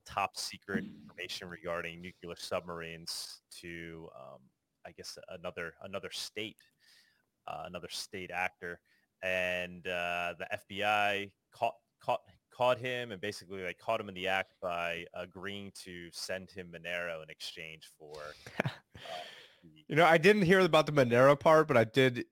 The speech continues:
Speaker 2: uh, like, briefly, you know, I just sort of read the, I read the headline about the other,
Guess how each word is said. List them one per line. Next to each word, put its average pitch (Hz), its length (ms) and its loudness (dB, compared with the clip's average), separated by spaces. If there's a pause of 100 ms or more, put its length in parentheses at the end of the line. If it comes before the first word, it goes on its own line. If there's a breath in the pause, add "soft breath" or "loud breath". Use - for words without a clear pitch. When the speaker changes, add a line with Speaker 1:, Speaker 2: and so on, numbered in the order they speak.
(140)
Speaker 2:
uh, 110 280 6
like, 110 180 0
briefly, 117 680 2 (100)
you 117 80 -4
know, 95 200 0 (200)
I 110 80 0
just 107 220 -2
sort 131 280 2
of 110 60 6
read 113 160 6
the, 117 120 4
I 127 100 10
read 123 240 6
the 107 100 6
headline 113 500 4
about 104 220 2
the 104 80 4
other, 104 360 2